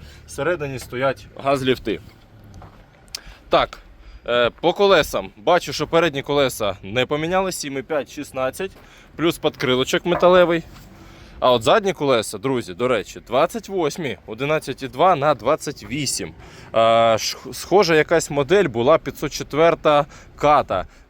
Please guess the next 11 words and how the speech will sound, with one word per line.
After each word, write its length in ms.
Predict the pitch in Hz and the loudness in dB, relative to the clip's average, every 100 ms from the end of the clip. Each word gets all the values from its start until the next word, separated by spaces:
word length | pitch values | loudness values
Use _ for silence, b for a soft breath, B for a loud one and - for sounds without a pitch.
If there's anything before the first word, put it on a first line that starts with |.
| 95 | -8
В 420 | 113 135 135 131 117 | 2 4 6 4 2
двадцять 640 | 113 139 151 - 135 - - | 0 2 2 -2 -6 -10 -2
третьому 440 | 156 147 127 123 | 0 0 0 0
році, 320 | 147 214 - | 2 0 -2
коли 220 | 147 127 127 | -6 -2 -2
вони 200 | 120 123 | -2 -4
виходили 500 | 123 - 202 175 135 | -2 0 2 2 0
з 40 | |
такими 340 | 147 - 143 | -4 -4 -4
червоними 560 | 120 147 143 147 131 120 | 0 2 4 4 4 2
набалдажниками, 880 | 120 117 123 165 185 147 131 113 | 2 2 4 4 4 0 -6 -6